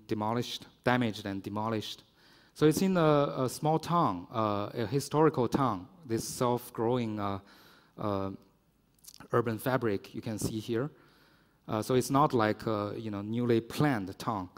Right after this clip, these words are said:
Um, these are scenes, like, after, uh, the earthquake. So you see, most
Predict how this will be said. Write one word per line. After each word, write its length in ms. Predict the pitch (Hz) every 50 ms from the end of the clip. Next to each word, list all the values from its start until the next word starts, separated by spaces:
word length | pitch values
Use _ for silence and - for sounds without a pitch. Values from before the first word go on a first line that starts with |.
| - - - _ _ _ _ _ _ -
Um, 420 | - 113 107 104 101 98 98 98 - _ _ _ _ _ _ _ _ _ _ _ _ _ _ _ _ _ _ _ _ _ _ - - - _ _ _ -
these 220 | 120 113 123 113
are 140 | 117 113 107
scenes, 480 | - - 143 131 117 104 98 - - -
like, 200 | 107 98 98 - - _ _ -
after, 520 | 120 113 - - 117 107 104 104 104 107 110
uh, 200 | 101 98 95 92
the 160 | 104 107 -
earthquake. 460 | 101 110 113 - - 151 156 151 - - _ _ _ _ _ _ _ _ _ _ _ _ _ _ _ _ _ _ _ _ _ _ _ _ _ _ _ _ _ _ _ _ _ _ _ _ _ _ _ _ _ _ _ _ _ _ _ _ _ _ _ _ _ _ _ _ _ _ _ _ _ _ _ _ _ _ _ _ _ _ _ _ _ _ _ _ _ _ _ _ _ _ _ -
So 400 | - - 139 131 131 131 127 - - - - _ _ _ _ _ _ -
you 100 | 135 131
see, 280 | - 160 165 165 160 - - - _ _ _ -
most 440 | 139 156 170 175 170 - - -